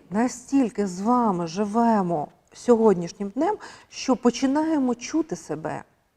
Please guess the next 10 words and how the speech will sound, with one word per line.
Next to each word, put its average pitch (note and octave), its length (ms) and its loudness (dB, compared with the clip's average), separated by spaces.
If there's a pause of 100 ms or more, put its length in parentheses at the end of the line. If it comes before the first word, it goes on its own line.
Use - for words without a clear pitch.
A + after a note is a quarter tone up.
(120)
як F#3 340 -4
не F3+ 80 -6
дивно E3 400 -4
це F3 160 -10
звучить, F#3 560 -8 (380)
чути G#3 540 -4 (280)
і, A#3+ 100 2
поборовши A3+ 800 2
страх E3+ 360 2
смерті, D#4+ 560 -2